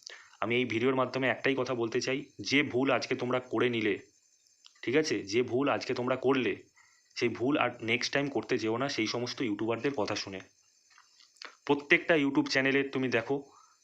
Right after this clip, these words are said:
যে যার নিজের ধান্দায় রয়েছে, এটা কিন্তু কোনো ভুল জিনিস নয়। প্রত্যেকটা মানুষ নিজেকেই তো দেখবে, তোমাকে কতটুকু চিনবে।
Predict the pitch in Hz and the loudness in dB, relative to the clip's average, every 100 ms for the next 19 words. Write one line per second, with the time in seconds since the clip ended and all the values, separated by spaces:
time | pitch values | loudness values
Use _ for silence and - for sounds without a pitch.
0 | 101 135 151 139 127 143 123 110 110 113 | 0 4 4 2 2 2 2 0 0 2
1 | 101 101 95 127 160 160 160 160 135 - | 2 0 0 2 2 2 0 0 -2 0
2 | 151 147 151 139 107 107 95 - _ _ | 2 2 0 0 0 0 -2 -10 _ _
3 | _ _ _ _ _ _ _ 139 139 165 | _ _ _ _ _ _ _ -4 0 0
4 | 156 156 131 143 131 117 143 156 160 139 | 2 4 4 2 0 0 2 2 2 2
5 | 135 143 120 - _ _ _ _ _ _ | 2 0 -2 -6 _ _ _ _ _ _
6 | _ _ _ 143 160 160 160 175 165 - | _ _ _ 0 2 2 4 4 4 2
7 | 110 95 | 0 -2